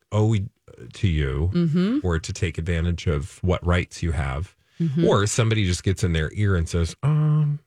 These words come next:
Speaker 2: You know, you can make a
Speaker 1: do
Speaker 2: lot
Speaker 1: you
Speaker 2: of
Speaker 1: know
Speaker 2: money.
Speaker 1: you can get some money from this?" Which is, you know.
Speaker 2: Yeah. However, I think in this situation,
Speaker 1: <clears throat>
Speaker 2: since it was a,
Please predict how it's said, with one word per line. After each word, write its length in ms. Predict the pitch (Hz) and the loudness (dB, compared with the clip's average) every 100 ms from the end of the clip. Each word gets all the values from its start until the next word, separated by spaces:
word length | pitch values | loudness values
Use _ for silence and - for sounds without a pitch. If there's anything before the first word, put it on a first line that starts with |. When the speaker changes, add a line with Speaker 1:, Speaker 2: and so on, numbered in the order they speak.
| - | -6
Speaker 2:
You 120 | 277 | -4
know, 120 | 466 453 | -2 -2
you 80 | 370 | -2
can 160 | 262 | -2
make 200 | 277 294 | -2 -2
a 40 | 285 | -2
Speaker 1:
do 40 | |
Speaker 2:
lot 60 | 220 | 0
Speaker 1:
you 60 | 247 | 0
Speaker 2:
of 40 | |
Speaker 1:
know 60 | 339 | -2
Speaker 2:
money. 80 | 339 | 0
Speaker 1:
you 120 | 320 | -2
can 200 | 311 302 | -4 -6
get 180 | 294 285 | -4 -4
some 280 | - 214 175 | -2 0 2
money 300 | 190 233 233 | 2 0 -2
from 300 | 226 233 214 | -2 -4 -2
this?" 640 | 208 220 226 233 220 - - | -2 -2 -4 -8 -10 -16 -4
Which 220 | 110 107 | -2 0
is, 280 | 107 - - | 0 -2 -6
you 120 | - 127 | -2 0
know. 160 | 65 170 | 0 -2
Speaker 2:
Yeah. 320 | 170 160 131 _ _ - - | -2 -2 -6 _ _ -18 -2
However, 580 | 285 285 311 269 214 - | 0 2 2 2 0 0
I 140 | 226 | -4
think 420 | - 294 285 - | -2 -2 -2 -2
in 200 | - 214 | -4 -2
this 160 | 220 240 | 0 0
situation, 800 | - 226 - 208 208 226 208 180 | 0 -2 2 2 2 2 -2 0
Speaker 1:
<clears throat> 140 | 170 - | -2 0
Speaker 2:
since 420 | 196 190 - - - | 0 0 -4 -8 -4
it 180 | 202 - | -2 0
was 280 | 196 180 - | -2 -2 -2
a, 460 | 170 170 160 160 | 0 0 0 -2